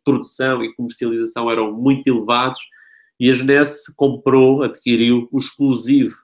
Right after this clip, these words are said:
para o mercado da venda direta e do marketing de rede. Ou seja, dentro da indústria da venda direta,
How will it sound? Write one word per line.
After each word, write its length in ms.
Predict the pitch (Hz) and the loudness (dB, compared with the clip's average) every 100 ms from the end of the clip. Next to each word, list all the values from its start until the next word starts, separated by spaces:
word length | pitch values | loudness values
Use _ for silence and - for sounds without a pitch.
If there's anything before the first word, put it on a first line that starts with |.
| _ | _
para 140 | 120 117 | -6 -4
o 80 | 113 | -6
mercado 340 | 107 117 110 | -4 -4 -2
da 100 | 110 | -4
venda 280 | 113 110 104 | -4 -4 -4
direta 360 | 110 117 117 | -2 -4 -4
e 40 | 113 | -6
do 100 | 107 | -6
marketing 380 | 113 110 110 101 | -6 -6 -12 -16
de 60 | _ | _
rede. 200 | 92 85 - | -14 -14 -20
Ou 80 | |
seja, 300 | - 110 104 | -8 -6 -4
dentro 240 | 107 113 110 | -4 -4 -2
da 60 | |
indústria 360 | 117 120 117 113 | -4 -4 -4 -4
da 100 | 117 | -4
venda 280 | 117 113 113 | -4 -4 -4
direta, 440 | 117 117 117 127 | -2 -4 -4 -10